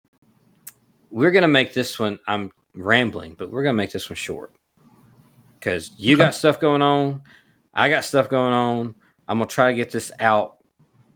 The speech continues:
Speaker 1: Friday night. I hope when you're listening to this, it's late Friday night or early Saturday morning, and it had been out Friday night. That's what I'm hoping. We have all sorts of scheduling conflicts in the last couple weeks,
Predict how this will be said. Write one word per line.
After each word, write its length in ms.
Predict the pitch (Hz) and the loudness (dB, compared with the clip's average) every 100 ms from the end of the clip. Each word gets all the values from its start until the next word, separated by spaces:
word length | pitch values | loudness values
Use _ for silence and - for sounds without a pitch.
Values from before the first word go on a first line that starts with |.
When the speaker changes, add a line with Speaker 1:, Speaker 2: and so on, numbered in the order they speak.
| _ | _
Speaker 1:
Friday 300 | - 120 120 | 2 2 2
night. 300 | 110 98 92 101 | 0 -2 -4 -6
I 100 | 104 | -6
hope 320 | 104 127 - | -4 -6 -6
when 120 | 110 | -4
you're 100 | 107 | -2
listening 280 | 104 104 95 | -2 -4 -6
to 80 | 95 | -8
this, 220 | 90 87 | -8 -8
it's 160 | 92 - | -12 -12
late 300 | 90 110 110 | -4 -4 0
Friday 240 | 113 113 | 2 2
night 220 | 107 107 98 | 2 0 0
or 80 | |
early 180 | 92 101 | -2 -4
Saturday 300 | - 98 92 | -2 -2 -2
morning, 380 | 90 87 82 85 _ - | -6 -10 -14 -20 _ -10
and 120 | 104 | -6
it 180 | 107 87 | -4 -2
had 160 | 107 | -2
been 120 | 101 98 | 0 -2
out 180 | 87 | -4
Friday 260 | - 92 87 | -4 -4 -4
night. 220 | 85 - _ _ _ _ _ - | -12 -20 _ _ _ _ _ 0
That's 300 | 110 120 - | 0 2 2
what 100 | 120 | 4
I'm 140 | 117 | 4
hoping. 380 | 110 107 - - _ _ _ _ _ _ _ _ _ | 2 0 -2 -20 _ _ _ _ _ _ _ _ _
We 120 | 113 110 | -6 0
have 220 | 117 107 | 2 4
all 320 | 107 131 139 | 6 8 6
sorts 300 | 135 135 123 | 4 0 0
of 80 | 110 | -8
scheduling 420 | - 117 104 92 | 0 0 0 -4
conflicts 680 | 92 85 - 76 - - - _ _ _ _ _ _ _ _ | -8 -10 -12 -16 -18 -20 -20 _ _ _ _ _ _ _ _
in 60 | |
the 80 | 104 | 2
last 280 | 101 101 - | 4 4 2
couple 240 | 107 95 | 0 0
weeks, 400 | 87 78 - - | -6 -6 -10 -14